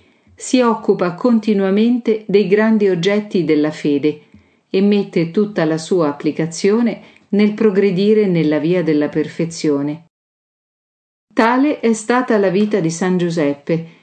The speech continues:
e tali furono le disposizioni abituali della sua anima. Queste parole ci ricordano le altre parole di Gesù che dice:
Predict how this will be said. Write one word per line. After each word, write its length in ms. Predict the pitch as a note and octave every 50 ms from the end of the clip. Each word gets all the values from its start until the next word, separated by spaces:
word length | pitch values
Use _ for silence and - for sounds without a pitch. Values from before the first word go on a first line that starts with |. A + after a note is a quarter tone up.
| _ _
e 220 | - D#3 D#3+ D#3+ E3
tali 440 | - F3+ E3+ E3 D#3+ E3 F3 F#3+ F3+
furono 600 | E3+ - - A3+ A3+ A3+ G#3+ G3 F#3 F3+ E3+ E3+
le 220 | D#3+ E3 F3 F3
disposizioni 960 | E3+ F#3+ E3+ - - - F3 D#3+ E3 E3+ E3 - - A3 G#3 G3 G3 F#3 E3+ D#3+
abituali 760 | C#3+ C#3 D3+ C#3+ - D3 C#3+ C#3+ C#3+ D3+ D#3 D#3+ D#3+ D3
della 280 | D#3+ E3+ E3 D#3+ D#3 D#3+
sua 320 | E3 - - F3+ F3 E3+
anima. 540 | D#3+ D3 C#3+ C#3+ D3 C#3+ C#3 C#3 C3+ - - _ _ _ _ _ _ _ _ _ _ _ _ _ _ _ _ _ _ _ _ _ _ _ _ _ _ _ _ _ _ _ _ _ _ _ _ _ _ _ _ _ _ _ _ _ _ _ _ _ _ _ _ _ _ _ _ _ - A3 _
Queste 360 | - - C4+ B3 - - A3
parole 600 | G#3 G3 F3 E3 D#3 D3 D3 D3 D3 E3 E3+ E3+ - _ _ _ _ _ -
ci 220 | G#3+ - - C4 B3
ricordano 720 | A#3+ A3+ G#3 - F#3+ E3 D#3+ D#3+ C#3+ D3 D#3 D#3 D#3 D#3
le 160 | D3+ D3+ D#3 D#3+
altre 380 | E3+ F#3 F#3+ F3+ - F3+ E3+
parole 480 | E3 E3 D#3 D#3+ E3+ F#3 F#3 F#3 E3+ D3
di 120 | D3+ D#3+
Gesù 580 | - E3 E3+ E3+ E3+ G#3 G#3+ F#3+ E3 E3 - -
che 200 | - - F#3 E3
dice: 500 | D3 E3 F3+ F3 E3 - F3 D3 C#3+ C#3+